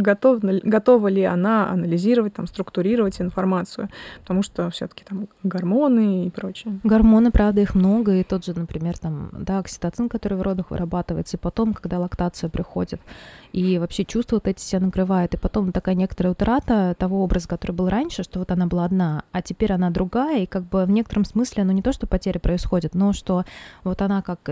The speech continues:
Speaker 2: девушка такая свободная, она там осталась, да, а сейчас вот она скорее мама, которая принадлежит ребёнку.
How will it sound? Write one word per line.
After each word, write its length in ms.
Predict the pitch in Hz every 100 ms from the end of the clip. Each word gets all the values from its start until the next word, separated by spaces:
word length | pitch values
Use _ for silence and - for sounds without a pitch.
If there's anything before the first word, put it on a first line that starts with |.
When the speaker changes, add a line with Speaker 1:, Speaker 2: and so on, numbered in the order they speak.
| 165
Speaker 2:
девушка 400 | 196 180 - -
такая 260 | - 175
свободная, 540 | 170 175 180 185 165 165
она 160 | 170
там 200 | 170 302
осталась, 460 | 311 - 196 170 170
да, 240 | 190 226
а 60 | 190
сейчас 260 | - 233 -
вот 140 | 185
она 160 | 180 202
скорее 340 | - 190 196
мама, 280 | 175 220 254
которая 280 | 190 185 185
принадлежит 440 | - 175 175 196
ребёнку. 520 | 190 175 147 160 -